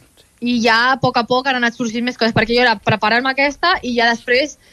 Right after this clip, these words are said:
agafar com aquest puntet de carreres i després fer la Vuelta. Que la Vuelta, direm que era, bueno, és, a, encara el meu objectiu principal, diguem-ne, però, bueno, ara potser estan canviant una mica els plans i m'estic sentint molt bé, llavors potser sí que en una banda es-, estic sacrificant una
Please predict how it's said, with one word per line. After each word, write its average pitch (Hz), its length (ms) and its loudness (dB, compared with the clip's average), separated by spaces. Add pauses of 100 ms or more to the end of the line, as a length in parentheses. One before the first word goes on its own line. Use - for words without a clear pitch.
(160)
agafar 269 320 0
com 247 160 0
aquest 240 180 0
puntet 277 320 0
de 254 140 0
carreres 302 480 2
i 254 100 -6
després 233 220 -2
fer - 80 0
la 214 80 4
Vuelta. 202 380 0 (240)
Que 240 100 2
la 220 80 4
Vuelta, 240 320 2
direm 254 500 0 (160)
que 262 120 0
era, 247 400 4
bueno, 214 260 0
és, 269 400 -2
a, 139 260 -4
encara 208 300 0
el 226 80 0
meu 240 80 2
objectiu 233 580 -2 (200)
principal, 214 560 2
diguem-ne, 190 420 0
però, 202 160 0
bueno, 214 180 2
ara 202 140 0
potser 220 160 -2
estan 220 180 0
canviant 220 220 2
una 214 80 2
mica 214 160 0
els 208 80 -8
plans 233 400 0 (400)
i 240 340 2
m'estic 233 300 2
sentint 254 240 2
molt 240 160 4
bé, 233 80 2
llavors 233 260 0
potser 240 460 0 (320)
sí 269 180 -4
que 285 140 2
en 277 80 0
una 277 160 0
banda 285 240 2
es-, - 220 -18
estic 226 280 -2
sacrificant 254 400 0
una 254 80 2